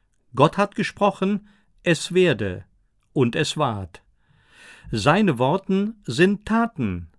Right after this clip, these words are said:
Exakt sagt der Urtext,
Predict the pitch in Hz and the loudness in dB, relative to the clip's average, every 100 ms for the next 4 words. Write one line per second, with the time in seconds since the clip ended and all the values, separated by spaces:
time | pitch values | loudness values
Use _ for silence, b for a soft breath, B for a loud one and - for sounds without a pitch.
0 | _ _ _ _ _ _ 127 - - 180 | _ _ _ _ _ _ -2 -2 0 -2
1 | - - 147 143 147 127 185 190 180 190 | -2 -2 -2 0 -2 0 2 2 0 -2
2 | - - | -4 -8